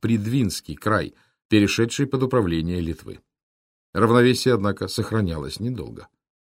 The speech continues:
В тысяча четыреста шестом году началась Большая русско-литовская война. Причиной стала ситуация вокруг Смоленска. Этот русский город, совсем недавно столица независимого Великого княжества, присоединённого Литвой,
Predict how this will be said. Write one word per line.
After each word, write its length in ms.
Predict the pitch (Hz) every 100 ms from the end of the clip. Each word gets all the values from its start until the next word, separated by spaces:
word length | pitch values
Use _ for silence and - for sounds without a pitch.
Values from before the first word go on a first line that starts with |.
| _
В 80 | -
тысяча 400 | - 135 131 123
четыреста 480 | 107 113 123 117 -
шестом 460 | - 113 - 120 98
году 240 | 98 117
началась 480 | 113 95 107 107 85
Большая 560 | 85 98 85 107 107
русско-литовская 880 | 104 104 - 101 98 98 82 - 90
война. 440 | 87 87 78 60 - _ _ _ _ _
Причиной 380 | - 110 196 175
стала 320 | - 147 131
ситуация 540 | - 127 104 90 - 113
вокруг 320 | 123 82 -
Смоленска. 500 | 117 117 73 - - _ _ _ _ _ _
Этот 240 | 113 123 156
русский 280 | 170 147 143
город, 300 | 127 139 131
совсем 320 | 104 - 117
недавно 400 | 110 107 110 113
столица 500 | - 110 117 107 98
независимого 760 | 101 101 110 117 - 92 82
Великого 400 | 82 90 104 92
княжества, 680 | 82 87 82 87 - 101 104 _ _ _ _ -
присоединённого 840 | 120 - 123 107 107 113 104 92
Литвой, 440 | 80 78 76 90